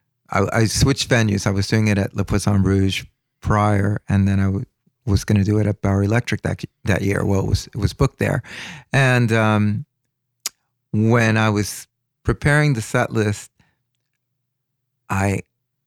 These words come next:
I was like, "Oh, I'm not really sure what I'm gonna make it," because I was already thinking of the following year,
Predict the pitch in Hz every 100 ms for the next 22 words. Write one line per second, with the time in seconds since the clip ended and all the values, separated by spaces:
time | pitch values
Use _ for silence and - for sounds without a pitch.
0 | - 104 98 95 87 85 - 139 147 143
1 | 131 117 101 - 104 104 107 107 - -
2 | 107 98 104 95 95 92 117 135 - 113
3 | 107 104 107 98 95 98 104 101 104 98
4 | - 110 104 98 104 - 104 107 107 98
5 | 98 95 98